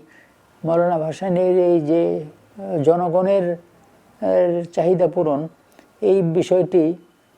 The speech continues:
অর্থাৎ প্রগতিশীলরা পিছিয়ে পড়ল, জাতীয়তাবাদী চেতনাটা সামনে চলে আসলো। এবং এই জাতীয়তাবাদী চেতনার প্রতিনিধি যারা, যে,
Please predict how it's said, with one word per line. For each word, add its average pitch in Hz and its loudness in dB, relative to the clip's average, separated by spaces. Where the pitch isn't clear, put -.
অর্থাৎ 170 0
প্রগতিশীলরা 180 -2
পিছিয়ে 165 -2
পড়ল, 120 -2
জাতীয়তাবাদী 170 0
চেতনাটা 156 -2
সামনে 170 -2
চলে 165 0
আসলো। 131 -6
এবং 156 -2
এই 170 2
জাতীয়তাবাদী 165 0
চেতনার 160 -2
প্রতিনিধি 185 0
যারা, 160 2
যে, 165 2